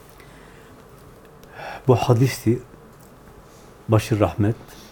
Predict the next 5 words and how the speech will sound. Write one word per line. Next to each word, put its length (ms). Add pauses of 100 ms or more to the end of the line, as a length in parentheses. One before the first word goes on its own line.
(640)
ortası 400
mağfiret, 480 (220)
sonu 380 (1700)
cehennemden 600
kurtuluş. 480